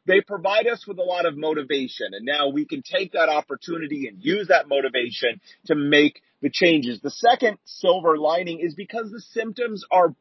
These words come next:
big, it is much, much easier to know if the therapies that we're doing are actually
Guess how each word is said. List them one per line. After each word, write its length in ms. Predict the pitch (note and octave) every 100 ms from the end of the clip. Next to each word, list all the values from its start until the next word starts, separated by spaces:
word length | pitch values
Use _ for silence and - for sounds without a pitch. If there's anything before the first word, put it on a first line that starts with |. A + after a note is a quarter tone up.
| -
big, 600 | G3+ B3 D#3+ A#2+ A#2 C3 _ _
it 120 | E3+
is 140 | F3+ D3+
much, 420 | D#3 G3 A#3+ -
much 280 | F#3+ F#3 - -
easier 800 | F#3+ B3+ G#3 F#3 D3+ B2 B2 B2+ _ -
to 100 | F3
know 880 | E3+ F3 G3+ C4 A3 B2 G#2+ B2 - _ _ -
if 180 | F#3 A3+ -
the 100 | B3
therapies 600 | - D#3 D3 C#3+ D3 B2+
that 160 | D3 C#3
we're 200 | D3 C#3
doing 540 | G#2+ E3 G#3+ D#3 B2 A#2+
are 220 | C#3+ C#3+ _
actually 760 | D#3 D#3 - - D3 B2 A#2+